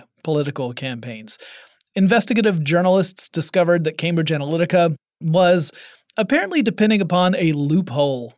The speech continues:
that was in Facebook's application programming interface once upon a time. Uh, the company developed a survey tool. Actually, they adapted a survey tool that encouraged people to engage in the survey in return for, you know, like, a, a monetary reward.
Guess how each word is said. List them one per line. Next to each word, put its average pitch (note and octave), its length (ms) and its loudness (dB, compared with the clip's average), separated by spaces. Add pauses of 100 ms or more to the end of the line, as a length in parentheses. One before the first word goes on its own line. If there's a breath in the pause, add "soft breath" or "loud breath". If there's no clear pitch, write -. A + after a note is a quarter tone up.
(100)
that E3+ 100 2
was E3 140 0
in D#3+ 140 -2
Facebook's E3 540 -2
application D#3+ 600 -4
programming D3+ 680 -2
interface D#3 600 -4
once D#3 280 -4
upon D3 240 -4
a C3+ 60 -6
time. C#3 420 -4 (640 loud breath)
Uh, D3+ 320 0 (120)
the E3+ 120 -2
company A#3 360 2
developed F3 380 2
a D#3 60 0
survey F3+ 500 2
tool. D3+ 580 -6 (160)
Actually, D#3+ 280 -2
they D3 180 0
adapted C#3+ 680 -4
a C#3+ 140 -6
survey C#3 520 -4
tool C#3+ 500 -8 (400 loud breath)
that F3 340 2
encouraged F#3+ 480 0
people F3+ 260 2
to F3 200 0
engage D#3+ 560 0
in E3 180 -2
the D#3 80 -2
survey D3+ 500 -2
in D#3 200 -4
return C#3 420 -4
for, C3+ 540 -4
you D#3 140 -8
know, B2+ 60 -10
like, B2 160 -14
a, C3+ 200 -8
a C#3+ 100 -6
monetary C#3+ 640 -4
reward. C3+ 600 -2